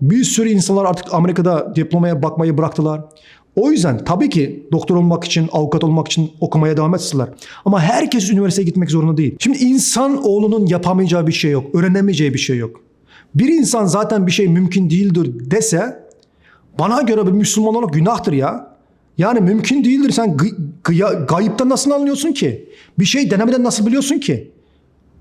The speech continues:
Bir defa bu mümkündür. Bu bir. İkincisi benim kafamda eskiden hep böyle bilgisayar teknolojisi deyince sanki bu Elon Musk'ın o SpaceX'ten uzayma fırlatma merkezinden böyle ekranlar böyle çıkıp iniyorlar falan filan.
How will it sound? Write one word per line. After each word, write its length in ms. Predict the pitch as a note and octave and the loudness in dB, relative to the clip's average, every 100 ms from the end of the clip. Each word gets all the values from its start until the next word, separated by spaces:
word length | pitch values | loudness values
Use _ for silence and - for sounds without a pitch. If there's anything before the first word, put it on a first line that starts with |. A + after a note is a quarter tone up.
| _ - | _ -2
Bir 100 | C4+ | 0
defa 220 | D#4+ C#4 | 2 2
bu 60 | C#4 | 2
mümkündür. 720 | D4 C#4 C4+ B3+ G3+ - - - - | 2 0 2 2 0 -2 -12 -20 -4
Bu 140 | F3+ F#3+ | 0 2
bir. 120 | G3+ - | 0 -2
İkincisi 400 | - C4+ - D#4 | -4 -4 -2 0
benim 160 | C#4 C#4 | 0 0
kafamda 760 | - - C4+ C#4+ A3 C#4 - - - | -2 -2 -2 0 0 -2 -10 -20 -8
eskiden 440 | G#3 G#3+ - A#3 A3+ | -2 -2 0 0 2
hep 260 | G3+ A3+ | 0 0
böyle 340 | G3+ F#3+ A3 G#3+ - - | 0 0 0 -6 -16 -4
bilgisayar 560 | F#3+ G3+ G#3 G#3 G3+ G3+ | 0 2 2 2 0 -2
teknolojisi 600 | F#3+ G3+ F#3+ E3+ - F3+ | -2 0 0 -2 -2 0
deyince 460 | A3+ G3+ D3+ E3 D#3 - - | 2 0 0 -4 -10 -20 -18
sanki 460 | - - A3 G#3+ F#3+ | -6 -2 0 0 0
bu 160 | G3 G3 | 0 2
Elon 220 | F#3 G3 | 2 2
Musk'ın 400 | F#3+ F#3+ F#3+ G3 | 2 0 0 -2
o 160 | - | -2
SpaceX'ten 720 | F#3 - F#3+ F#3 G3 - G3+ F#3+ | -2 -2 -2 0 -2 -2 -4 0
uzayma 320 | G3 F#3 F#3+ | 0 2 0
fırlatma 420 | F3+ E3+ F#3 F#3 F3+ | 0 0 0 0 2
merkezinden 640 | F3 E3+ D#3 F3 E3+ F3 | 0 0 0 2 2 2
böyle 180 | E3+ F3+ | 0 0
ekranlar 600 | F#3 - F#3 F3 F3 E3 | -2 -2 -2 0 0 2
böyle 240 | F3 F3 | 2 0
çıkıp 320 | F3 - - G#3 | -2 -8 -4 0
iniyorlar 420 | F3 F3+ F3 E3+ | 2 2 0 0
falan 240 | F3+ F3 | -2 0
filan. 280 | F3 F#3 F#3+ | 0 -2 -2